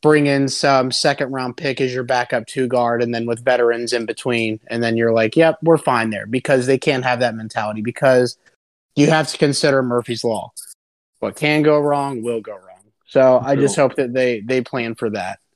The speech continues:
Speaker 1: um, this offseason as well. All right.
Speaker 2: Mm-hmm.
Speaker 1: Um, I think that just about covers all of our free agents, correct? Or are we forgetting one?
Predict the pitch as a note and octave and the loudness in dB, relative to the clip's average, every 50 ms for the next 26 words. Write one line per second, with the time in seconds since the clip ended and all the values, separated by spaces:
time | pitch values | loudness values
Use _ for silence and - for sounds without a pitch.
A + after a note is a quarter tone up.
0 | _ - G#2+ G#2+ G2+ G2+ G2+ G2 G2 G2+ G#2 B2 B2 B2 - D3 A#2+ A2+ A2 - | _ -10 -8 -6 -6 -6 -6 -8 -10 -8 -2 0 0 2 4 2 2 2 2 0
1 | - A2 G#2 G2+ G#2+ G2 G2 G2 G#2 - A2 G2+ F2 F#2 A2+ - _ _ _ _ | 0 -2 0 -2 -2 -4 -6 -6 -6 -4 -2 -2 -2 -2 -4 -6 _ _ _ _
2 | _ _ _ _ _ _ _ _ _ _ _ _ _ _ _ _ _ - G#3 A3+ | _ _ _ _ _ _ _ _ _ _ _ _ _ _ _ _ _ 0 2 4
3 | B3 A#3 D#3 - - - - - - - - - - - E3+ F3 F3+ F#3 F#3 F#3+ | 6 4 4 2 -2 -6 -8 -8 -10 -12 -14 -10 -4 0 4 4 6 6 6 4
4 | G3 G3 G3 G#3 G#3+ G#3+ A3 A#3 B3 B3 A#3 G#3+ _ _ _ _ - - G3 G3+ | 4 2 0 0 -2 -4 -6 -8 -10 -12 -12 -14 _ _ _ _ -8 -2 -2 -2
5 | F#3 - - - A#3+ B3+ C#4 C4+ - - C#4+ A3+ E3+ E3+ E3 G3 F#3+ - - A3 | -2 -2 -2 2 2 4 4 2 2 2 2 2 2 2 2 2 2 2 2 4
6 | G3+ G#3 G3 E3+ - - - - - F#3+ G3+ G3+ F#3 G3 G3 F#3+ F#3 F3+ F3+ F#3+ | 4 4 2 2 -4 -14 -12 -4 -2 0 0 0 2 2 2 4 4 4 2 2
7 | G3+ G#3+ F#3+ - E3+ D#3 E3 E3 E3 D3+ D#3+ E3 E3 D#3 - - - E3+ F3 F#3+ | 0 -2 -2 0 0 2 2 2 0 0 0 -2 -2 -2 -6 -10 -8 -4 -2 0
8 | F#3 E3+ D#3 C#3+ C3+ B2 C3+ B2+ B2 B2 - - - C#3 C3+ C#3+ D#3+ - - D3+ | 0 2 2 0 0 -2 -4 -4 -4 -6 -10 -8 -4 -2 0 0 -2 -2 -2 -2
9 | C#3 C3 B2+ B2 B2+ B2 B2 - A#2+ A#2 A#2+ A#2+ A2+ G#2+ G2 F#2+ F#2+ G2 G#2+ | 0 0 0 0 -2 -2 -4 -6 -6 -4 -2 -2 -2 -2 -4 -8 -10 -10 -12